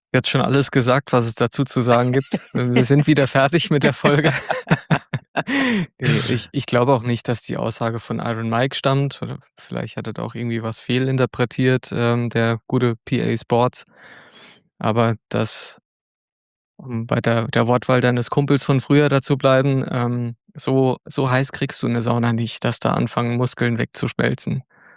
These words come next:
Speaker 1: Und da können wir dann vielleicht auch noch ein bisschen näher drauf eingehen, was die Evidenz dazu sagt.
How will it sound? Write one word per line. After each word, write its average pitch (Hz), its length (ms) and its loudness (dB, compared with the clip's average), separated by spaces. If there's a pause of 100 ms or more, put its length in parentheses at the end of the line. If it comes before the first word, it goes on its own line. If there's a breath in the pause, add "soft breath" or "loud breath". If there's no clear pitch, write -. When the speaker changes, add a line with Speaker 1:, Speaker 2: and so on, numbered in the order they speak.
(720 soft breath)
Speaker 1:
Und 117 580 -2
da 120 220 -2
können 123 200 2
wir 117 140 4
dann 113 160 0
vielleicht - 360 -2
auch - 100 -4
noch 117 140 -2
ein 117 80 -2
bisschen 117 240 -2
näher 113 220 0
drauf - 280 -4
eingehen, 117 400 2
was 113 160 -2
die - 140 -4
Evidenz 120 480 2
dazu 120 340 -2
sagt. 117 380 -2